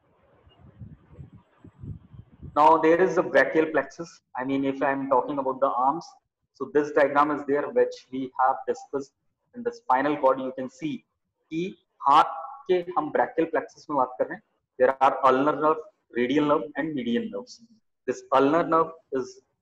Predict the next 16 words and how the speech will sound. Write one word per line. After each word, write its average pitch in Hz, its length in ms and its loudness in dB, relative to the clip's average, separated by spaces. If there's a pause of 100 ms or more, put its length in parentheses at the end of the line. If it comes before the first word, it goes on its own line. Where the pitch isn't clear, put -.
(260)
motor 135 380 4
and 135 180 0
sensory 120 440 -8
both, 117 200 -2 (580)
and 123 280 -2
this 123 180 0 (180)
radial 143 360 2
nerve 151 300 -2
is 127 200 -14 (120)
motor 127 240 2
and 135 160 -4
sensory, 143 460 -6
and 117 200 -10
median 127 260 -6
is 123 140 -10
again 156 240 -4